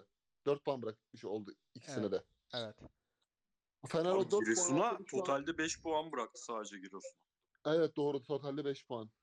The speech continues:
Speaker 1: Hadi o neyse, ilk yarıdaki maçta şu iki maç inanılmaz
Speaker 3: Son
Speaker 1: ya.
Speaker 3: dönem. Aynen abi. Evet, buna <laughs> tahmin yapamadık, resmen kilitlendik.
Speaker 2: Ben yine karşılıklı golümü alırım gibi burada.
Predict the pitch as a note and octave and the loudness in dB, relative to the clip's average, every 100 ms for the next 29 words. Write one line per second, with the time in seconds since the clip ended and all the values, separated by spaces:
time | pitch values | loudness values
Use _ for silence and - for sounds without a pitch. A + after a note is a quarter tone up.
0 | - G#3 A3 A#3 A#3 A#3 - G3+ - F#3 | -2 0 2 2 0 -4 -6 -10 -4 -2
1 | F#3 F3+ F#3 F#3 - D3 - D#3 D3 _ | 0 -2 -2 -4 -6 -14 -8 -8 -8 _
2 | _ _ _ C#3 - D3+ D3 C3+ B2+ C3 | _ _ _ -10 0 0 0 0 2 2
3 | C3+ A2 G2+ G2 - - - - - - | 0 0 -2 -4 -8 -20 -20 -20 -20 -20
4 | - G2+ G2+ F#2 F2 F#2 F#2 - - _ | -16 -10 -10 -10 -12 -14 -16 -20 -20 _
5 | _ _ _ _ _ _ _ _ _ _ | _ _ _ _ _ _ _ _ _ _
6 | _ _ _ _ _ _ _ _ - B2 | _ _ _ _ _ _ _ _ -4 -4
7 | - A2+ B2+ C#3 C#3 - - - - C#3+ | -4 -2 2 2 0 -6 -10 -6 -8 -6
8 | - C3+ - D3 D3+ - D3+ C3+ B2 - | 0 0 0 -2 -2 0 0 -2 -4 -10
9 | - C#3+ - C3 A2 - - A2 A2+ A2 | -4 -2 -2 -6 -10 -14 -10 -10 -10 -14
10 | - _ _ - - _ _ _ _ _ | -20 _ _ -20 -20 _ _ _ _ _
11 | _ _ _ _ _ _ _ _ _ _ | _ _ _ _ _ _ _ _ _ _
12 | - F3+ A#3+ D#4 D#4+ A#3 A3+ - B3+ B3+ | -2 -2 0 -4 -4 0 0 0 -4 -6
13 | B3+ A3+ A#3 A#3+ G3 G#3 B3 E3+ C#3 C3+ | 0 2 2 2 -2 -2 -4 -4 -6 -6
14 | B2 A#2+ | -6 -8